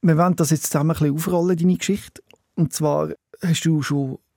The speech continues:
als Kind eigentlich eine fordernde Psyche gehabt, kann man sagen, oder?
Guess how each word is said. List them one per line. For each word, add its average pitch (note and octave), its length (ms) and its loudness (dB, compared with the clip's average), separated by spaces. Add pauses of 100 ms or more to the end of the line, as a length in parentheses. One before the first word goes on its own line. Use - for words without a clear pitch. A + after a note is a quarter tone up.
(100)
als B2 240 -4
Kind F#3+ 320 0
eigentlich E3 260 -2
eine C#3 200 -4
fordernde D3+ 640 0
Psyche C#3+ 440 -4
gehabt, B2+ 280 -6
kann C3 100 -2
man C3 100 0
sagen, A2+ 320 -4
oder? C#3 220 -10